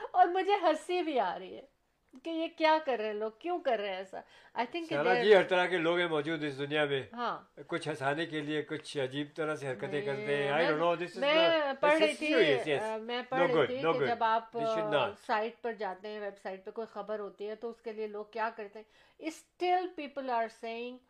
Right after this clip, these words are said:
Speaker 1: کہ سب کچھ کھولو اور نارمل لائف گزارو، کوئی، آ، ماسک نہیں پہنو، کوئی ڈسٹینس نہیں رکھو،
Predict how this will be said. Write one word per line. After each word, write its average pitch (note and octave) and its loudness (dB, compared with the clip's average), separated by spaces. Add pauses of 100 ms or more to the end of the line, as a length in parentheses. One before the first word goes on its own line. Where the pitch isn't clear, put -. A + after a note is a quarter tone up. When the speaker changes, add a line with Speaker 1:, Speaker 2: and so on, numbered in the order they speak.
(380)
Speaker 1:
کہ D#4 -2 (120)
سب D#4 2 (100)
کچھ E4+ -2
کھولو D4 2 (460)
اور C4 0
نارمل B3+ 2
لائف B3 0
گزارو، C#4 0 (400)
کوئی، D4 6
آ، A3+ 0
ماسک A3+ -2
نہیں D#4+ -6
پہنو، E4 -2 (320)
کوئی C#4+ 4
ڈسٹینس C#4 -10
نہیں D#4+ -8
رکھو، D#4+ 2